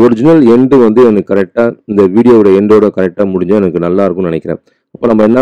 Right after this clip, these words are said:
பண்ணுவோம், இதை நம்ம வந்து ripple பண்ணிட்டு நம்ம இப்படி movement பண்ணி எடுத்து வந்து வச்சுட்டு அதுக்கப்புறம் இதை extend பண்ணுவோம்.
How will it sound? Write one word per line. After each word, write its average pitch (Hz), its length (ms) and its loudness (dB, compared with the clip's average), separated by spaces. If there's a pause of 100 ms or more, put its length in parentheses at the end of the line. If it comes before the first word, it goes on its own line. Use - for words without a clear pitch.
(120)
பண்ணுவோம், 98 340 -2 (160)
இதை 120 160 2 (120)
நம்ம 95 260 0
வந்து 87 180 0 (320)
ripple 120 340 0
பண்ணிட்டு 90 360 -4 (240)
நம்ம 98 200 -2
இப்படி 87 240 -4
movement 113 380 -2
பண்ணி 87 180 -2
எடுத்து 98 180 -6
வந்து 85 140 0
வச்சுட்டு - 260 -4 (240)
அதுக்கப்புறம் 98 520 -2 (200)
இதை 113 120 0 (160)
extend 98 360 -4
பண்ணுவோம். 76 260 -10